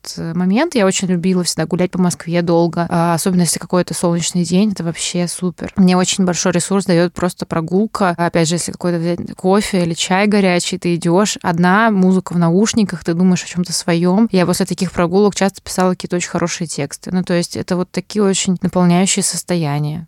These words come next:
Так что, видишь, это очень такой обширный вопрос, на который можно ответить по-разному. У меня нет, конечно, короткого определения, но вот это всё про счастье, мне кажется.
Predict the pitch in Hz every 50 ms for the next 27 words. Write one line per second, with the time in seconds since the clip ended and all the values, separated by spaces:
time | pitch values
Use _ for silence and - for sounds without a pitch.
0 | _ _ _ - - 170 151 151 - - - 170 165 165 170 - 170 - - 180
1 | 190 202 196 190 - 190 160 - 196 214 - - 202 175 185 180 - - 170 175
2 | 175 - - - 240 254 254 254 220 180 185 180 180 - 196 202 226 285 330 320
3 | - - 254 220 208 - 196 185 - 208 208 202 196 202 202 190 202 196 185 202
4 | 196 190 185 185 180 - 196 190 185 175 170 156 170 170 170 175 180 190 202 208
5 | - - 190 175 175 170 - 185 - 180 180 175 - - - 175 170 - - 165
6 | 175 185 180 185 214 254 269 240 196 185 180 180 190 185 - 190 170 - - 208
7 | 214 - - 190 175 - - 170 165 165 - - - 175 180 180 165 - 185 175
8 | 175 175 - - - -